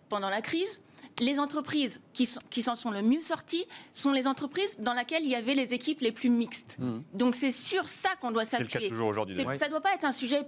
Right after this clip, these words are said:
Speaker 1: purement R H, on va changer, euh, des pions par d'autres pions. Ça, ça n'a aucun intérêt.
Speaker 3: Et, et avec la crise d'aujourd'hui, alors, euh, parce que deux mille huit, c'est une crise financière,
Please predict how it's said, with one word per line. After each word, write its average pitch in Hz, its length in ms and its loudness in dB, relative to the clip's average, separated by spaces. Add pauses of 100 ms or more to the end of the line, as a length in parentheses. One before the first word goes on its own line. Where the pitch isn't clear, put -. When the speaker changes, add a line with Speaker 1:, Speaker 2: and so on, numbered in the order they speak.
Speaker 1:
purement 269 300 2
R 240 240 0
H, 277 140 -10
on 233 100 -4
va 226 160 -2
changer, 269 500 0 (260)
euh, 208 380 2 (140)
des 247 120 0
pions 285 320 0
par 269 160 -2
d'autres 240 300 -2
pions. 240 180 -6
Ça, 285 160 -2
ça 294 140 0
n'a 220 120 2
aucun 233 220 0
intérêt. - 380 -2
Speaker 3:
Et, - 20 2
et 127 40 2
avec 139 140 0
la 131 120 -2
crise 175 240 -10
d'aujourd'hui, 120 420 0
alors, 131 240 -2 (420)
euh, 104 120 0
parce - 120 -12
que 131 100 0 (120)
deux 135 140 0
mille 131 160 2
huit, 135 100 2
c'est 135 140 -4
une 127 80 0
crise - 160 -4
financière, 131 580 -2